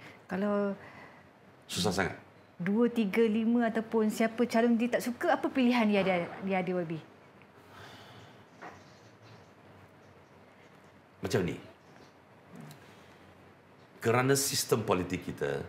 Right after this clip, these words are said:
Speaker 1: Hmm.
Speaker 2: parti yang dapat banyak, kebanyakan kerusi, dia akan jadi kerajaan. Dia akan, dan di antaranya akan dipilih sebagai Perdana Menteri.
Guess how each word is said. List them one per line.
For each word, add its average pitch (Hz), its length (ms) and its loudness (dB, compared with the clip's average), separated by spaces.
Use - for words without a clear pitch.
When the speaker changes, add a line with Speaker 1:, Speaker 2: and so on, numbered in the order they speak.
Speaker 1:
Hmm. 135 240 -12
Speaker 2:
parti 147 480 2
yang 92 480 2
dapat 95 320 0
banyak, 107 320 0
kebanyakan 98 560 2
kerusi, 117 560 0
dia 92 160 2
akan 87 160 0
jadi 85 240 0
kerajaan. 76 420 -2
Dia 95 160 4
akan, 90 240 0
dan 82 240 0
di 82 160 2
antaranya 98 560 2
akan 95 160 0
dipilih 87 400 -2
sebagai 80 480 -2
Perdana 78 320 -4
Menteri. 69 320 -6